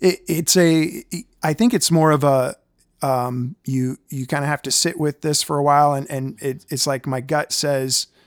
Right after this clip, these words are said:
and because I think that this is where the Spirit is leading me, I, you know, based on, uh, these other verses, um, I could infer,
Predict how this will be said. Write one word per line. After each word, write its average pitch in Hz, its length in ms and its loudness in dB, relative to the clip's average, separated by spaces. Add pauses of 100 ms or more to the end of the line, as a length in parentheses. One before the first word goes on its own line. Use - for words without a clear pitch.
(220)
and 131 320 -6 (120)
because 135 400 -4
I 127 100 -4
think 131 560 -6
that 135 200 -8
this 127 200 -4
is 127 120 -6
where 127 220 -4
the 127 80 -6
Spirit 127 300 -4
is 131 120 -6
leading 127 220 -6
me, 123 260 -4 (400)
I, 139 100 -6 (440)
you 156 80 -6
know, 123 240 -8 (100)
based 143 300 -2
on, 135 320 -4
uh, 147 80 0
these 143 180 -2
other 165 180 2
verses, 131 440 -2 (540)
um, 127 420 -6 (380)
I 139 100 -6
could 139 140 -6
infer, 147 840 2